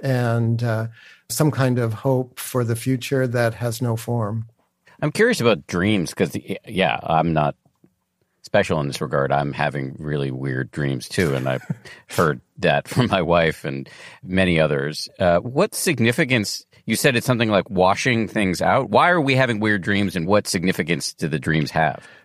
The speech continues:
Speaker 1: Well, again, just because I'm a psychiatrist, I'm really no expert on dreams. I have no idea why we are. I could make up a couple of reasons. Uh, one reason I would make up is that, you know, we're in a planetary moment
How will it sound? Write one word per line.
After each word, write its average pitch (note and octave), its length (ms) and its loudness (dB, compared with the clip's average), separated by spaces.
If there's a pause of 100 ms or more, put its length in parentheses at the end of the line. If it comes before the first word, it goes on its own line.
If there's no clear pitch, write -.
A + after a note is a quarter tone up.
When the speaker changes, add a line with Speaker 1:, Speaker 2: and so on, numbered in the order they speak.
(120)
Speaker 1:
Well, D3 300 2 (100)
again, D3+ 340 4
just C#3+ 200 -2
because D#3 220 0
I'm C3 180 2
a C3 40 -2
psychiatrist, C3+ 720 -2
I'm A#2 140 0
really B2 260 2
no A2+ 180 0
expert A#2 400 -2
on A#2 180 0
dreams. B2+ 500 -2
I B2+ 160 0
have B2 140 0
no C3+ 280 4
idea B2+ 360 2
why A2 280 0
we G#2+ 180 -4
are. G2+ 320 -4 (400)
I B2+ 100 0
could A#2+ 200 0
make B2+ 220 2
up B2 160 0
a B2 40 -2
couple A#2 300 -2
of G#2 120 -2
reasons. G#2+ 600 -4 (360)
Uh, A#2 200 0
one C3+ 340 4
reason C3 340 2
I A2 120 0
would A2 240 -4
make A2+ 240 -2
up G#2 300 -2
is A2+ 260 -2
that, A2 440 -2 (140)
you C3 80 0
know, A2+ 160 4
we're A#2+ 180 4
in A#2+ 120 2
a A2 40 -2
planetary A2+ 1200 0 (420)
moment A2+ 640 0